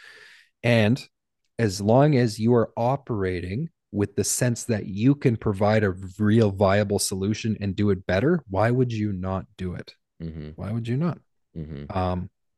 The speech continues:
Speaker 1: however, that being said, I, have I ever told you the story of the conversation I had with Mike about snow removal?
Speaker 2: I know there was one. I don't know if you told me the story or not.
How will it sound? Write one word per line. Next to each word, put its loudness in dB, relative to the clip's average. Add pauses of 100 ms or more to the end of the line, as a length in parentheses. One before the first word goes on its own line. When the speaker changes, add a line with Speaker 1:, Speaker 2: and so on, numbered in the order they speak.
(180)
Speaker 1:
however, 6
that 0
being -2
said, 0
I, -4 (520)
have -6
I 4
ever 6
told 0
you 4
the -2
story 0
of 0
the 0
conversation -2
I 0
had -2
with -2
Mike -4
about -4
snow -10
removal? -4 (760)
Speaker 2:
I 2
know 4
there 0
was 0
one. -6
I -4
don't -2
know 0 (180)
if -6
you -4
told -2
me -4
the -8
story -4
or -6
not. -8